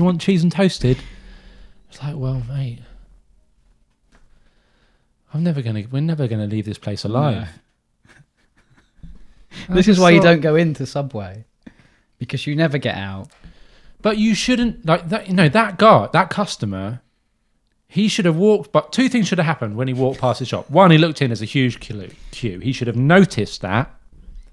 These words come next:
Speaker 1: right? And I'm talking about the first time he got in, not
Speaker 2: Mm.
Speaker 1: the second time where he blatantly barged in the queue,
Speaker 2: Yeah.
Speaker 1: assuming that even happened. <clears throat> And the second thing that should have happened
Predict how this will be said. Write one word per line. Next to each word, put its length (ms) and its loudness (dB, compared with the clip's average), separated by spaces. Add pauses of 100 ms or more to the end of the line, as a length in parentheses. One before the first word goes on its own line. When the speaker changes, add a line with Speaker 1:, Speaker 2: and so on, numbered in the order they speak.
(360)
Speaker 1:
right? 260 -4
And 100 0
I'm 100 4
talking 240 -2
about 480 2
the 140 0
first 360 2
time 240 -4
he 120 -6
got 200 -8
in, 280 -14 (320)
not 180 -4
Speaker 2:
Mm. 40 -8
Speaker 1:
the 60 -4
second 180 -2
time 160 -4
where 120 -4
he 40 -4
blatantly 480 -8
barged 520 -6
in 100 -6
the 80 -10
queue, 200 -6
Speaker 2:
Yeah. 220 -8 (460)
Speaker 1:
assuming 360 -2
that 140 -6
even 200 -8
happened. 600 -8 (100)
<clears throat> 380 -12 (800)
And 100 -2
the 80 0
second 280 0
thing 120 2
that 100 -2
should 140 0
have 80 -2
happened 540 0